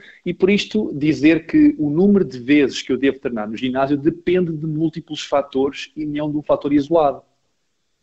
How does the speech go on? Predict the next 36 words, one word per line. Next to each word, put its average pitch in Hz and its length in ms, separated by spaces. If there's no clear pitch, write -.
Agora, 143 400
claro 131 300
está 139 200
que - 140
podemos 139 280
informar 143 460
os 117 120
nossos 120 240
ouvintes, 143 380
é 127 40
isso 120 180
que - 60
farei, 127 420
com, 123 280
com 123 180
algum 123 220
rigor, 139 400
para 202 140
que 202 60
percebam, 139 680
eh, 117 160
aqui 131 200
alguns 127 260
fundamentos. 113 520
E 165 40
é 185 40
importante 190 360
perceberem, 127 580
por - 220
exemplo, 110 440
que 151 260
as 147 180
adaptações 170 640
positivas 139 760
que - 120
ocorrem, 117 680